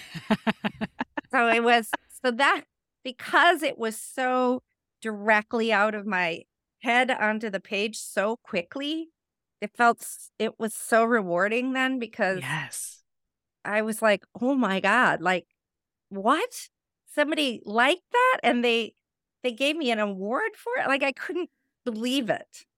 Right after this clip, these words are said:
Speaker 1: Oh,
Speaker 2: So,
Speaker 1: that's
Speaker 2: that's what,
Speaker 1: awesome.
Speaker 2: and it was the first time for me that opened up the idea that, oh, you, you think of something in your head, you t-,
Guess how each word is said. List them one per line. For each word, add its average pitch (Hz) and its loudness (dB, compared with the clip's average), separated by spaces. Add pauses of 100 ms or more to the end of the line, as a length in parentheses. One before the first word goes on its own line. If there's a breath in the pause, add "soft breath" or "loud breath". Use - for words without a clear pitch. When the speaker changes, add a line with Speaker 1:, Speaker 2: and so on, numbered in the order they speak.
(280)
Speaker 1:
Oh, 151 -6
Speaker 2:
So, 262 4
Speaker 1:
that's - 4 (100)
Speaker 2:
that's 226 2
what, 269 4
Speaker 1:
awesome. 160 -10
Speaker 2:
and 254 4
it 247 0
was 247 -2
the 254 -4
first 294 -2
time 294 0
for 269 -6
me 277 2
that 226 -2
opened 240 0
up 240 0
the 214 -2
idea 226 -2
that, 185 -2 (500)
oh, 262 0
you, 220 0
you 202 -10
think 269 -2
of 262 4
something 220 0
in 220 -2
your 196 -2
head, 175 0 (100)
you 202 -14
t-, - -14